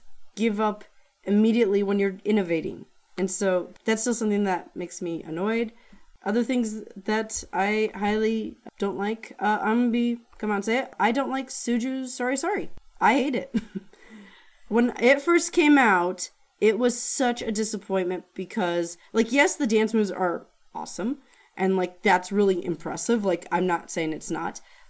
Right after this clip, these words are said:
But coming off of the first two albums,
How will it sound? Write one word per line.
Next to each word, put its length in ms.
But 300
coming 340
off 340
of 480
the 120
first 340
two 140
albums, 720